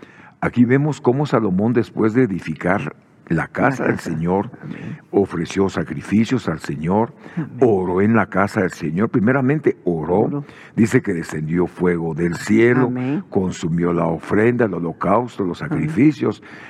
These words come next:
Speaker 1: Y luego dice la Biblia, segunda de Crónicas siete uno,
Speaker 2: Ujú.
Speaker 1: "Y la gloria del
Speaker 2: Ujú.
Speaker 1: Señor llenó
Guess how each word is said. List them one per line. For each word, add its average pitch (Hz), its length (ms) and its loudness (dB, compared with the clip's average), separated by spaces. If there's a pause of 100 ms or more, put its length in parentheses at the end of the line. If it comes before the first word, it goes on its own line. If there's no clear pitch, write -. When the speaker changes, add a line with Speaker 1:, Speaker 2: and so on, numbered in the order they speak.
(220)
Speaker 1:
Y 90 100 0
luego 117 280 2
dice 123 340 2
la 95 120 -2
Biblia, 82 420 0
segunda 87 360 0
de 107 40 2
Crónicas 98 460 -2
siete 143 280 0
uno, 82 300 0
Speaker 2:
Ujú. 92 80 -6 (520)
Speaker 1:
"Y 139 180 8
la 101 240 6
gloria 120 760 2
del 127 160 2
Speaker 2:
Ujú. - 140 -10
Speaker 1:
Señor 139 500 2 (260)
llenó 95 540 2